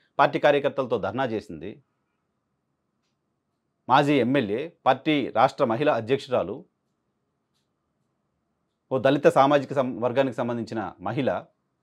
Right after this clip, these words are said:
ఆవిడకి జరిగిన అన్యాయం పైన మనం ఎందుకు పోరాటం చేయట్లేదు? ఆవిడకి జరిగిన అన్యాయం పైన మనం ఎందుకు న్యాయ పోరాటం చేయట్లేదు?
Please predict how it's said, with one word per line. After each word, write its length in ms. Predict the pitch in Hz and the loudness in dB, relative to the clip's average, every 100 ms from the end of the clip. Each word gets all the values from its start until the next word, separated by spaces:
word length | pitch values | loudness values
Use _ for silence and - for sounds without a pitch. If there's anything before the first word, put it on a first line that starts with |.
| _ _ _ _ _ _ _ _ _ _ _ _ - | _ _ _ _ _ _ _ _ _ _ _ _ 6
ఆవిడకి 360 | 151 202 180 | 8 8 6
జరిగిన 260 | 165 208 233 | 2 2 2
అన్యాయం 380 | 190 196 196 190 | 0 2 0 2
పైన 140 | 196 | 2
మనం 220 | 185 170 160 | 2 2 2
ఎందుకు 240 | 170 180 | 0 -2
పోరాటం 420 | 156 151 160 165 | 2 6 6 4
చేయట్లేదు? 580 | 151 151 143 147 147 160 - | 0 -4 -2 -4 -4 -10 0
ఆవిడకి 280 | 131 156 143 | 4 4 4
జరిగిన 260 | 147 170 | 2 2
అన్యాయం 280 | 170 160 165 | 2 2 2
పైన 140 | 151 156 | 0 0
మనం 200 | 139 143 | 0 -2
ఎందుకు 200 | 151 151 | -4 -2
న్యాయ 240 | 127 143 | 0 2
పోరాటం 360 | 147 147 143 143 | 2 4 4 2
చేయట్లేదు? 420 | 135 135 135 127 | 0 0 -4 -6